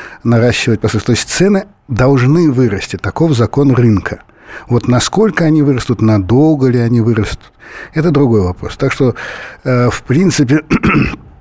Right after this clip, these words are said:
я не знаю, вот, э, естественно, со-, соль — это такая штука, как, я не знаю, ну, сравнение, конечно, плохое, как бензин. То есть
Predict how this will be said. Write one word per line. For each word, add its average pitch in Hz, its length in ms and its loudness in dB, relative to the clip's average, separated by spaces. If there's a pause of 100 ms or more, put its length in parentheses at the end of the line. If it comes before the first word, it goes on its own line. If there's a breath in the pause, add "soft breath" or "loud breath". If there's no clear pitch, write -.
(360)
я 127 200 2
не 123 120 4
знаю, 110 600 0
вот, 95 760 -8
э, 92 460 -6
естественно, 117 520 0
со-, 123 360 0
соль — 113 320 0
это 98 100 -6
такая 110 280 -2
штука, 107 320 -2
как, - 380 -6 (460 loud breath)
я 107 120 0
не 98 100 0
знаю, 90 360 -2
ну, 95 200 -4
сравнение, 98 420 -2
конечно, - 200 -6
плохое, 127 360 0
как 104 220 -4
бензин. 117 480 2
То - 140 -8
есть - 220 -10